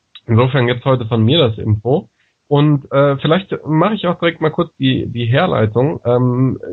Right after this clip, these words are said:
ihr wisst, in dieser Saison gucken sehr viele Leute, ähm, auf einen speziellen Draft-Jahrgang und dementsprechend haben wir uns natürlich jemand genommen, der,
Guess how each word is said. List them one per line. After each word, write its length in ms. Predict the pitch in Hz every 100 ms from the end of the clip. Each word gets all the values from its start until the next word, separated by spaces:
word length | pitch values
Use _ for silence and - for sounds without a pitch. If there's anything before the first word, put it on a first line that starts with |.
| -
ihr 140 | 135
wisst, 240 | 151 - -
in 160 | 143
dieser 240 | 143 147 143
Saison 500 | 123 123 147 160 156
gucken 320 | 175 175 151
sehr 140 | 127 -
viele 200 | 170 151
Leute, 600 | 139 156 147 156 156 156 _ _ _ _ 135
ähm, 420 | 139 139 139 -
auf 220 | 135 135 -
einen 200 | 139 151
speziellen 460 | - 135 147 135
Draft-Jahrgang 800 | 113 123 147 143 156 160 160 170
und 300 | - 139 139
dementsprechend 420 | 139 151 - 151 147
haben 140 | 143
wir 60 | 143
uns 120 | 139
natürlich 320 | 131 143 135
jemand 240 | 139 135
genommen, 400 | 131 120 135 160
der, 360 | 147 131 135